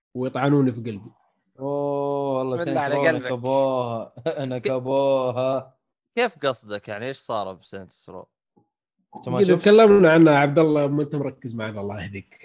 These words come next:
Speaker 4: لا، أنا
Speaker 1: اللعبة
Speaker 4: مركز.
Speaker 1: الجديدة اللي نزلوها
Speaker 4: أنت
Speaker 1: كلها
Speaker 4: قصدك، قصدك غيروا التوجه يعني؟
Speaker 1: غيروا التوجه، غيروا ال-، الكاست حق اللعبة بالكامل.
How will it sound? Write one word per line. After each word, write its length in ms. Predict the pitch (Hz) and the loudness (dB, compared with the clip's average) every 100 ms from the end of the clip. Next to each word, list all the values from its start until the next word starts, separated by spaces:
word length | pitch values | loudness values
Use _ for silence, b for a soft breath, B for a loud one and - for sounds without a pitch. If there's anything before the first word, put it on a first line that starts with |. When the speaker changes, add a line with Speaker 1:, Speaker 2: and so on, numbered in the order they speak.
| _ | _
Speaker 4:
لا، 140 | 139 180 | -4 2
أنا 80 | 143 | 6
Speaker 1:
اللعبة 280 | 147 156 156 | 6 6 6
Speaker 4:
مركز. 140 | 147 | 4
Speaker 1:
الجديدة 260 | 156 180 160 | 6 6 6
اللي 140 | 151 | 6
نزلوها 1000 | 151 143 156 156 170 170 156 175 170 175 165 | 6 4 6 6 8 6 6 6 6 4 2
Speaker 4:
أنت 100 | 156 | 2
Speaker 1:
كلها 960 | 160 160 147 156 147 139 131 127 135 _ _ - | 2 4 2 2 0 -2 -4 -6 -10 _ _ -18
Speaker 4:
قصدك، 240 | 117 117 | -10 -4
قصدك 320 | 139 151 135 | -4 -6 -10
غيروا 340 | 135 156 147 143 | -4 -2 -2 -4
التوجه 600 | - 135 139 131 135 127 | -4 -2 -4 -4 -8 -6
يعني؟ 340 | 123 123 131 - _ _ - | -8 -8 -12 -16 _ _ -8
Speaker 1:
غيروا 420 | 170 208 185 156 | -2 2 2 2
التوجه، 600 | 143 - 139 151 135 139 135 | -2 -4 0 0 0 -2 -2
غيروا 480 | 143 151 143 135 | 0 0 0 -4
ال-، 340 | 135 127 123 131 | -6 -8 -10 -12
الكاست 580 | 127 120 165 151 147 - | -12 -8 -4 -4 -6 -12
حق 120 | 165 | -6
اللعبة 540 | 135 139 147 143 143 | -2 0 0 0 -2
بالكامل. 840 | 135 160 139 160 147 139 147 143 | -2 -2 -2 -4 -2 0 -2 -4